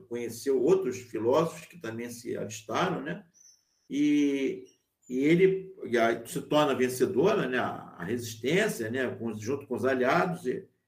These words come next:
é, expulsam os nazistas e prendem e tal, a, a guerra tá ganha, né? E ele escreve um livro logo em seguida sobre, é, a Alemanha, né?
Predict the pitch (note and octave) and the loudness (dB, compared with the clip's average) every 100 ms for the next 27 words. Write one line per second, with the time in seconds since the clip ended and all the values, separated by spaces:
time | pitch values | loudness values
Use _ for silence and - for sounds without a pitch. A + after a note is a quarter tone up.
0 | _ _ _ A2 A2 A2 A2 - - - | _ _ _ -6 -4 -4 -6 -12 -20 -20
1 | - - - D3+ E3+ B2 A#2 A#2 A2 G#2 | -16 -14 2 6 6 4 -6 -4 -6 -6
2 | A2+ E3+ E3+ G#2+ G#2 A2 - A#2+ D3+ F3 | 0 0 0 -2 -6 -8 -2 0 2 2
3 | C3 A2 G#2+ B2+ E3 - G2+ - - G#2+ | 2 -2 0 2 2 2 -4 -8 -14 -6
4 | A#2+ A#2+ A#2+ B2 B2+ C3 F3 A#3 - _ | -2 -2 -2 -6 -2 0 0 -2 -10 _
5 | C3 E3+ - _ _ _ _ _ C#3 D#3 | -12 -12 -14 _ _ _ _ _ 0 6
6 | E3 F#3 G3 G#3 D#3+ E3 - D#3+ E3 E3+ | 8 8 8 6 6 2 2 6 6 6
7 | F3 D#3+ F#3+ D#3+ E3 F3 E3+ F3 D3 F#3 | 4 6 6 4 2 2 0 -2 2 4
8 | G3 F#3 - F#3 F3 E3+ B2+ G2 - _ | 4 2 2 4 6 6 4 -2 -10 _
9 | _ _ _ A#2+ A#2+ A#2+ C#3 F3 F3 D3+ | _ _ _ 0 4 6 6 6 4 4
10 | F#3 F#3 D3 D#3 F#3+ F#3 | 4 4 2 2 2 0